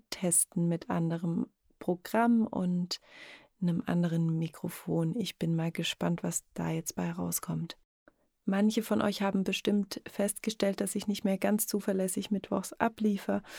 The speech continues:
Und, ähm, ja, das liegt einfach daran, dass ich gerade bisschen am Überlegen bin, wie das weitergeht mit dem Format, ob das, ähm, ja, noch Sinn ergibt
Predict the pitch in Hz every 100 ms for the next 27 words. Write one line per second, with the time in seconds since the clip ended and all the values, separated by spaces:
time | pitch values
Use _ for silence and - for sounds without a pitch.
0 | - - _ - 208 202 196 214 - -
1 | 208 202 202 214 - 196 180 196 _ -
2 | 208 214 214 - 220 226 220 208 226 214
3 | 208 202 - 196 202 214 214 214 - -
4 | - - - - _ _ _ _ _ _
5 | - - 233 226 233 214 220 208 202 196
6 | 196 240 240 220 220 214 208 202 196 190
7 | 190 - - 185 185 190 185 190 190 190
8 | 190 185 190 190 185 180 180 180 - -
9 | 185 - - 180 175 - - 196 180 190
10 | 185 190 - _ _ - 190 180 190 -
11 | 190 180 - - 240 240 233 226 - _
12 | _ _ _ _ - 196 - 208 208 202
13 | _ - -